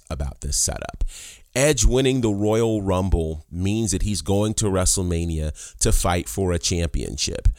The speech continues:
Does he fight for the Universal title against Roman Reigns?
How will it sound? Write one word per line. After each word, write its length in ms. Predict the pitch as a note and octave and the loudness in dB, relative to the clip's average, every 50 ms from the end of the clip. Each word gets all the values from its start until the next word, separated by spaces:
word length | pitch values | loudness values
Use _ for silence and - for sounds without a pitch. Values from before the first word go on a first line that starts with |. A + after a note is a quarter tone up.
| - - - - - _ - - | -2 -16 -20 -20 -20 _ -4 2
Does 180 | A#2 A2 A2+ | 4 4 4
he 120 | - A2+ G#2+ | 4 4 2
fight 300 | - - A2 G#2+ A2+ - | 2 2 2 2 2 0
for 140 | - - A2 | 0 0 0
the 80 | F#2 F#2 | 0 0
Universal 600 | F2 F#2+ F#2 E2+ D#2 F2+ G#2 A#2+ - - D3+ C#3+ | 0 0 0 2 2 2 2 4 4 4 2 4
title 560 | - - C3 C3 C3+ C#3+ D#3+ F3 G3+ G3+ - - | 4 4 4 4 4 2 2 0 0 -2 -2 -2
against 600 | A2 G#2+ F#2+ G2 G2+ G2+ G2+ G2 - - - - - | -2 -2 0 2 2 2 2 0 0 -2 -2 -4 -4
Roman 440 | - F2 F#2+ F#2+ F#2 F2 D#2+ D#2 D#2 | -2 0 2 2 2 2 0 0 0
Reigns? 800 | E2+ F2 F#2 G#2+ C3 D3+ E3+ F#3 F3 - - - - - - | 0 0 0 0 0 -2 -2 -2 -4 -6 -6 -10 -18 -18 -12